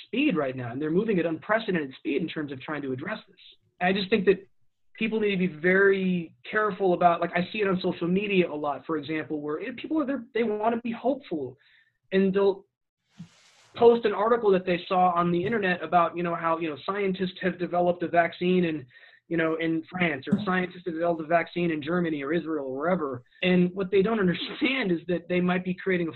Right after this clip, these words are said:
false sense of hope for people in terms of, "Okay, we just gotta weather the storm until the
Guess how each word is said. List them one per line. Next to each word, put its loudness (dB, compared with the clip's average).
false 2
sense -6
of -14
hope -6
for -6
people -6
in -8
terms -8
of, -14
"Okay, 0
we -6
just -10
gotta -2
weather 4
the 0
storm 2
until -4
the -10